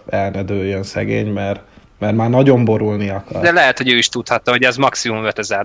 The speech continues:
Speaker 2: dollár
Speaker 1: hát
Speaker 2: lesz,
Speaker 1: akkor
Speaker 2: annyit
Speaker 1: ez,
Speaker 2: meg, meg
Speaker 1: szerintem
Speaker 2: kell hozzávágni
Speaker 1: leszögezhetjük ezt.
Speaker 2: valakihez valamit.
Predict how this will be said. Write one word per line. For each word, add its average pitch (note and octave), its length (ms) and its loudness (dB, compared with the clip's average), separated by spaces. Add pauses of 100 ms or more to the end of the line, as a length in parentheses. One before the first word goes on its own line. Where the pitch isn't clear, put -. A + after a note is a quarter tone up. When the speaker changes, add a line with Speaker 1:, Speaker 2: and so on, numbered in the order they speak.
Speaker 2:
dollár B2+ 140 6
Speaker 1:
hát C#3+ 140 6
Speaker 2:
lesz, D3 180 4
Speaker 1:
akkor D#3+ 120 6
Speaker 2:
annyit D3 120 4
Speaker 1:
ez, - 60 -4
Speaker 2:
meg, - 100 0
meg - 100 0
Speaker 1:
szerintem E3 280 6
Speaker 2:
kell E3+ 80 8
hozzávágni C3 320 6
Speaker 1:
leszögezhetjük A2+ 540 0
ezt. A2+ 260 -2
Speaker 2:
valakihez G#2+ 500 -6
valamit. G#2 380 -8